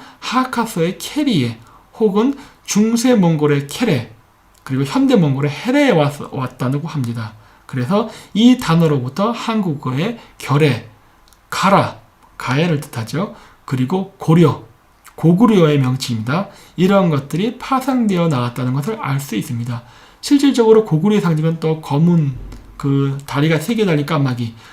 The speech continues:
삼조고였지 않습니까? 그리고 이 중앙아시아의 캐레이 부족도 마찬가지로 태양 속의 새, 캐레이, 즉 캐레를 상징으로 썼기 때문에 이들은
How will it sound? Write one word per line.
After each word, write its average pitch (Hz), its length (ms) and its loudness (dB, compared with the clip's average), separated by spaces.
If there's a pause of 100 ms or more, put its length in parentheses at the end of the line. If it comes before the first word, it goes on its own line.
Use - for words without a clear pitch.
(120)
삼조고였지 247 800 0
않습니까? 117 580 -8 (300)
그리고 175 480 0 (200)
이 175 200 -2
중앙아시아의 151 760 0
캐레이 240 360 -2
부족도 139 360 -4
마찬가지로 139 800 -4 (280)
태양 285 400 4
속의 196 400 -2
새, 165 360 -4 (540)
캐레이, 196 640 0 (460)
즉 - 240 -4
캐레를 247 580 0 (160)
상징으로 262 480 0
썼기 139 280 -6
때문에 170 460 -2 (220)
이들은 180 640 0